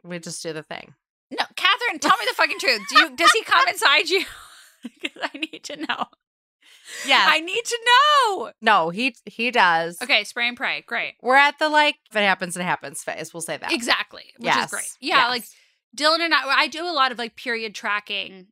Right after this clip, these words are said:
Speaker 2: cycle tracking, I mean. So, like, I kinda
Speaker 1: Yes.
Speaker 2: know when I'm ovulating, know when I'm
Speaker 1: Same.
Speaker 2: not. But, like, as someone who's been pregnant before, but that also chooses to not be on birth control, it's definitely dicey.
Speaker 1: Oh, so you don't use birth control?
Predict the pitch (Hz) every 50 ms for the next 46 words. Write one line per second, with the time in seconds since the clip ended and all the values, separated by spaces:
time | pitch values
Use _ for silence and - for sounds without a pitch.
0 | _ _ - - 233 220 214 214 208 - 226 - - - - 214 208 202 202 202
1 | 202 220 240 247 - - 240 233 226 - 277 262 - 254 247 240 233 226 220 220
2 | 226 226 220 214 214 214 208 220 220 214 208 208 214 214 214 214 214 214 208 208
3 | 202 202 202 208 208 196 196 - 254 - 233 233 - - 233 233 233 - - 233
4 | 226 233 254 226 185 - 220 214 202 196 - 202 202 214 220 214 220 240 247 -
5 | - 240 247 247 240 - 214 185 - - - 190 196 196 - - 202 196 - 226
6 | 214 196 202 202 - - - 214 190 180 - 202 196 202 - 175 175 _ - 220
7 | - 269 269 285 254 - - - 214 180 - - 208 214 208 123 120 151 - -
8 | 220 247 294 370 _ _ _ - - - 277 302 320 311 302 277 262 302 320 320
9 | 302 285 285 277 233 269 311 320 294 220 - 156 -